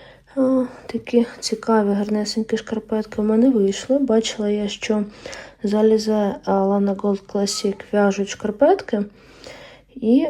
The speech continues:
а, звісно, а, вирішила я, скажімо так, на благодійність, благодійної пряжі. Я думаю, вони будуть не дуже теплі,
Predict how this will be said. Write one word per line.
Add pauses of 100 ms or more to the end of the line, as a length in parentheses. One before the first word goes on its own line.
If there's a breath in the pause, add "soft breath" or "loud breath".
а,
звісно, (1600 loud breath)
а,
вирішила
я,
скажімо
так,
на
благодійність,
благодійної
пряжі.
Я
думаю,
вони
будуть (120)
не
дуже
теплі,